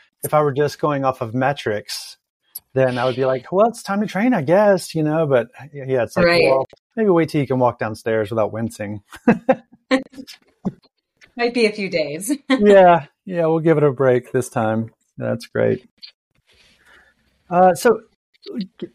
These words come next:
Speaker 1: can you talk to me something about, about, uh, post-injury running? That's, it's something you also said that you sort of specialize in. And, uh, I wonder,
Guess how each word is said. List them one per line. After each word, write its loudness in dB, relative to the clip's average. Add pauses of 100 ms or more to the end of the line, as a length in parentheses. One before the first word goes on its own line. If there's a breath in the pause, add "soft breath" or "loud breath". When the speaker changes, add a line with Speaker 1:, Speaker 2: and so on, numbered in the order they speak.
(140)
Speaker 1:
can 4
you 4
talk -2
to 0
me 4
something -2
about, 0
about, 6
uh, 2
post-injury 0
running? -2
That's, 0
it's -12
something 0
you 2
also 0
said -2
that -2
you 0 (200)
sort -2
of -2
specialize 0
in. -4 (540 soft breath)
And, 2 (320)
uh, 0 (960)
I 2
wonder, 4